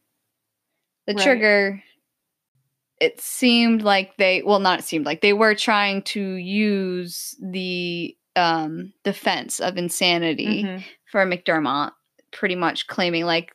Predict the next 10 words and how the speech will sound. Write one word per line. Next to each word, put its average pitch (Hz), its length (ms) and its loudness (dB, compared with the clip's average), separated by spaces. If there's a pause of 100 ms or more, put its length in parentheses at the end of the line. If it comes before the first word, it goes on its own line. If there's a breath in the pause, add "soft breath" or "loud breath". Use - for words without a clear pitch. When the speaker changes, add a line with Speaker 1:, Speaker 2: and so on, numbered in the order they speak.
Speaker 1:
talking 190 340 -4
t-, - 140 -20
using 214 340 0
his 202 160 0
psycholo-, 185 380 2
Speaker 2:
Right. - 180 -2
Speaker 1:
psychiatrist 175 920 0 (440 loud breath)
and 190 160 -4
people 175 360 -2
who 170 520 -4